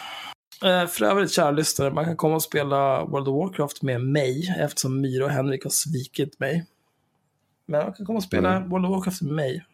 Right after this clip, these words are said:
Speaker 1: om man spelar Alliance på Kazak. Och det är ett dåligt val, för det är nittiofem procent hård på den jävla fittservern.
Speaker 2: Mm. Där gjorde vi ett bra val från början, hörde ni.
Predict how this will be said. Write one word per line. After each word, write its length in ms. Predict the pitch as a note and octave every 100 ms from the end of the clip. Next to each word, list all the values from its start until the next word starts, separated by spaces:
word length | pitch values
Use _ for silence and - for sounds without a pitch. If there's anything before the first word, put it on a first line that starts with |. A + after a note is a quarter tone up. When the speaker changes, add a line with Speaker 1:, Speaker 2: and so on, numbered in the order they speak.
| _ _
Speaker 1:
om 80 | D3
man 100 | C#3
spelar 260 | - C3+ C3
Alliance 640 | C3 C3+ C3+ C3+ C3 - -
på 80 | -
Kazak. 600 | - A#2+ - - - - - _ _ _ _ _ _ _ - _ _ _ _ _
Och 120 | C#3
det 140 | E3 D#3
är 40 |
ett 160 | D3 C3+
dåligt 360 | C#3+ C3 B2+
val, 320 | D3+ C3+ A#2+ -
för 140 | -
det 60 | C3+
är 40 |
nittiofem 580 | C3 B2+ - A#2+ C#3+ C3
procent 360 | C#3+ C3+ B2+ A#2+
hård 320 | C#3 B2 -
på 60 |
den 140 | C#3 C#3+
jävla 200 | C#3 -
fittservern. 720 | - - - - - C3 C#3+ - _ _ _ _ _ _ _ _ _ _ -
Speaker 2:
Mm. 260 | E2 D2+ D2 _ _ _ _ _
Där 340 | F#2 F2+ C3+
gjorde 300 | D3 C3 G2+
vi 100 | F2+
ett 120 | E2+ -
bra 240 | F#2 D2+
val 240 | C#2+ C#2+
från 240 | C#2 D2 C#2
början, 420 | C#2 C2+ C2+ C2+ -
hörde 240 | - D#2 C#2+
ni. 220 | C2+